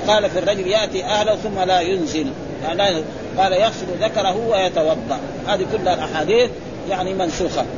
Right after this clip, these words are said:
ثبت نسخها بالأحاديث الذي يأتي بها، وهذا هي ترتيب جميل جدًا، أول يأتي بالمنسوخ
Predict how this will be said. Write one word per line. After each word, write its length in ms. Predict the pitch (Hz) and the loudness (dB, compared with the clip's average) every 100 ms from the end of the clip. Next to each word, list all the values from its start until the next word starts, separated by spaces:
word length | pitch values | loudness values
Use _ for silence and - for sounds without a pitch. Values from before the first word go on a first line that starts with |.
| - 202 | -2 0
ثبت 340 | 190 170 165 | 2 0 0
نسخها 300 | 202 196 208 | -2 0 0
بالأحاديث 580 | 185 156 - 160 214 180 | 0 -4 -2 0 0 0
الذي 300 | 165 156 180 | 0 0 2
يأتي 300 | 190 - 160 | 2 0 0
بها، 220 | 151 135 147 | 2 0 2
وهذا 260 | 175 180 151 147 | 2 2 0 -2
هي 220 | 160 165 185 - - 175 | 0 2 2 -2 0 0
ترتيب 360 | 170 220 180 | 0 -2 0
جميل 340 | 180 185 196 165 | 0 0 -2 -2
جدًا، 260 | 165 135 110 160 | -2 -4 -6 -2
أول 180 | 180 180 | 0 2
يأتي 240 | 202 196 | 2 2
بالمنسوخ 580 | 175 165 160 - 226 262 | -2 -2 -2 2 4 4